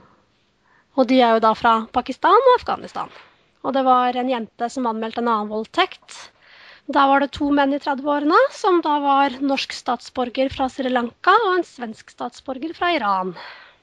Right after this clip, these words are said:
Och så var det ett tillfälle hvor det var en som blev tvunget till sex i en pirattaxi.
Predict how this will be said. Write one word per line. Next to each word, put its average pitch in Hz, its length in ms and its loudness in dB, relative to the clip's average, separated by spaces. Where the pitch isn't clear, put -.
Och 285 120 -14
så 285 120 -10
var 269 160 -2
det 269 80 0
ett 277 100 -2
tillfälle 294 460 -4
hvor 311 280 0
det 311 80 -6
var 294 80 2
en 277 120 2
som 269 200 -6
blev 277 260 4
tvunget 285 300 0
till 285 120 -12
sex - 280 -10
i 285 40 -2
en 262 60 -2
pirattaxi. - 760 -8